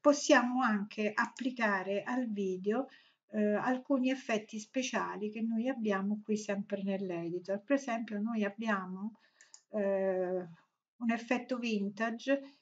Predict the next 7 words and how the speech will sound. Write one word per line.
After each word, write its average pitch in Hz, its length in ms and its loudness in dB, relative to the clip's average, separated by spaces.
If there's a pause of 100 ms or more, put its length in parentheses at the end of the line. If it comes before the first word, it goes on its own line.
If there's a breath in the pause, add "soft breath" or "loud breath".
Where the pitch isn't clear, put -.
che 269 260 -2
dà 220 280 4
un 220 220 0
colore, 220 640 2
eh, 208 340 0
leggermente 226 800 0
seppia 208 680 0